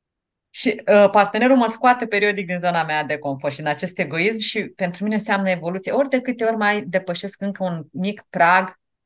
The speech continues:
de, de egoism. Ok, las nevoia mea deoparte deocamdată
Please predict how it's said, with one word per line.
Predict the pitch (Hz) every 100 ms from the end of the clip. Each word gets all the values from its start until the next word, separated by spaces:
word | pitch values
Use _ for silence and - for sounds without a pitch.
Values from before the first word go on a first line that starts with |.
| _ _
de, | - 151 165 160 156 147 147 _ _
de | 175
egoism. | 185 165 180 147 - _ _ _ _ _
Ok, | - 226 254 240 247 _ _ _
las | - 180 185 220 226
nevoia | 226 202 202
mea | 196 185
deoparte | 175 175 170 175
deocamdată | 170 175 156 160 143 143 180 220